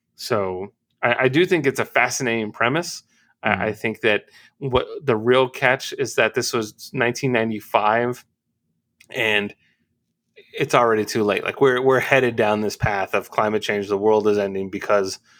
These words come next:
Speaker 1: we have just fucked it up so much. And whether it be ice that melts or a sun nuking us or because of the ozone or whatever the case may be, um, we are in a lot of trouble.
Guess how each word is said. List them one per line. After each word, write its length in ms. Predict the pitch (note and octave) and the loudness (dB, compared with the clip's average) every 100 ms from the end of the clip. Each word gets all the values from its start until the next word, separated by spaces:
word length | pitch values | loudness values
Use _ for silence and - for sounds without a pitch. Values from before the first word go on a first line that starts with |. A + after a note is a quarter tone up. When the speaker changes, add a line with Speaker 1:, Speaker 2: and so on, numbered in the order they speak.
| _ _ _ | _ _ _
Speaker 1:
we 180 | A#2 G#2+ | -2 0
have 120 | A2+ | 0
just 200 | G2 G2+ | -2 -2
fucked 240 | - - G#2 | -2 -2 -2
it 60 | |
up 120 | F#2+ - | -2 -2
so 220 | G2 F2+ | -4 -4
much. 440 | F2 - - - _ _ _ _ | -6 -10 -14 -16 _ _ _ _
And 260 | - G2+ G2 | -8 -4 0
whether 260 | G#2+ G#2+ G#2+ | 0 2 2
it 140 | G2+ | 2
be 320 | G#2+ G2 F#2+ - _ _ _ | -2 -6 -8 -12 _ _ _
ice 260 | - C#3+ - | 0 0 0
that 140 | B2+ | -2
melts 580 | A#2 A2+ A2+ A2 - - - _ _ | 0 2 2 0 -6 -14 -18 _ _
or 520 | - A2+ G2+ G2+ G2+ - | -6 -2 0 2 2 -2
a 60 | - | -6
sun 440 | - C3+ B2 B2 | 0 2 2 4
nuking 340 | B2+ A#2+ C#3 A#2 | 2 2 0 2
us 400 | A2 A2+ - - _ _ _ | 2 0 -6 -12 _ _ _
or 560 | C3+ A2 G2+ G2 G2+ | -2 0 2 0 -2
because 280 | - A#2+ A#2 | -4 -2 -2
of 100 | A2 | -2
the 120 | G2+ G#2+ | 0 2
ozone 680 | A2+ A#2+ A2+ A2 A2 G#2+ G#2 | 4 2 2 2 0 -2 -4
or 260 | A2 G2 F#2+ | -4 -4 -2
whatever 520 | A#2+ D#3 D3 C#3 B2+ | 0 2 4 2 0
the 80 | A2+ | -2
case 320 | - A#2 - | -2 -4 -4
may 120 | A2 | -8
be, 320 | G2+ F#2+ F#2+ - _ _ _ - | -8 -10 -12 -14 _ _ _ -6
um, 520 | A2+ G2+ F#2 F2+ F2+ _ _ _ _ _ _ _ | -4 -2 -4 -8 -14 _ _ _ _ _ _ _
we 360 | D#3 B2+ A#2+ A2+ | -12 -6 -2 0
are 180 | G#2 G2+ | 2 0
in 80 | |
a 80 | G2 | -2
lot 140 | F#2+ F2+ | -4 -6
of 60 | |
trouble. 340 | - - - | -8 -12 -12